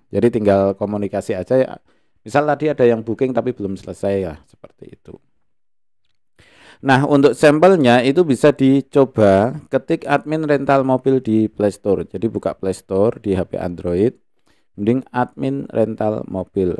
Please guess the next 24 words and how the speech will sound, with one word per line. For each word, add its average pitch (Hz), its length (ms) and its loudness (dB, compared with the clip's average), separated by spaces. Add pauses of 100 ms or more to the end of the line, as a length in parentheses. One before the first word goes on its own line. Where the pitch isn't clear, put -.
Kemudian 101 320 -4
di 95 80 -4
sini 131 560 -4 (240)
admin 107 320 -6
rental 104 320 -2
mobil 101 320 -4
ya. 95 240 -6 (320)
Kelihatannya 104 560 2
baru 98 160 4
kita - 240 -4
yang 98 240 -2
buat. 87 400 0 (880)
Kemudian 127 560 2 (160)
silahkan 117 480 -2
dibuka. - 1120 -6
Eh, 123 240 -4
install 123 320 -4
dulu 101 160 0
ya, 90 240 -2
install 98 320 -8
dulu, 101 320 -4
kemudian 101 400 -6
baru 87 160 -6
dibuka. - 640 -14